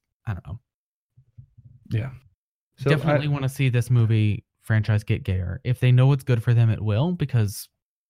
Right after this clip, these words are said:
Speaker 1: I mean, it'll sell more tickets if it gets gayer. So.
Speaker 2: Yeah.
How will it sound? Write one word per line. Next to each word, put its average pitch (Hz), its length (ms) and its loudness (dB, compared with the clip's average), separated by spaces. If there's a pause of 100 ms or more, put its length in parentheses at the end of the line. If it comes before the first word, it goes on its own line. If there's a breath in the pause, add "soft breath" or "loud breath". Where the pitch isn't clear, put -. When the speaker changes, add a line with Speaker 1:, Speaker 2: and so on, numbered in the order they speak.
(580)
Speaker 1:
I 131 80 0
mean, 107 180 0
it'll 104 200 -4
sell 117 180 -4
more 98 160 -4
tickets 87 400 -8
if 95 120 -6
it 73 80 -4
gets 87 180 -6
gayer. 69 340 -4 (320)
So. - 240 -14 (380)
Speaker 2:
Yeah. 98 160 -10